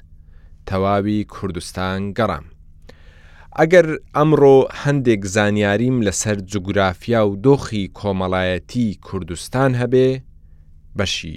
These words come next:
هەرە زۆری هی ئەو گەڕانەی ئەو سەردەمەیە. ساڵی هەزار و نۆسەد و پەنجا و نۆ بە ناوی دەستەی چل و نۆکان دەستگیر کرا. لێرە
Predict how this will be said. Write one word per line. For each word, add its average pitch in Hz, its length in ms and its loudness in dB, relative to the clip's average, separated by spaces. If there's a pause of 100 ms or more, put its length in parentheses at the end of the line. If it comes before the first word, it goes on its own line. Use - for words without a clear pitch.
(120)
هەرە 127 240 4
زۆری 127 520 4 (500)
هی 101 500 -6 (480)
ئەو 143 240 2
گەڕانەی 95 760 0 (280)
ئەو 147 140 2
سەردەمەیە. 82 640 -6 (920)
ساڵی 170 500 4 (120)
هەزار 120 380 6
و 123 160 4
نۆسەد 101 460 -2
و 107 140 -2
پەنجا 92 480 -2
و 92 60 -2
نۆ 82 180 -6 (300)
بە 101 200 -2
ناوی 139 600 2 (560)
دەستەی 143 540 2 (200)
چل 113 280 -2
و 101 200 0
نۆکان 123 600 0 (380)
دەستگیر 101 480 -2
کرا. - 180 -10 (1120)
لێرە 156 320 8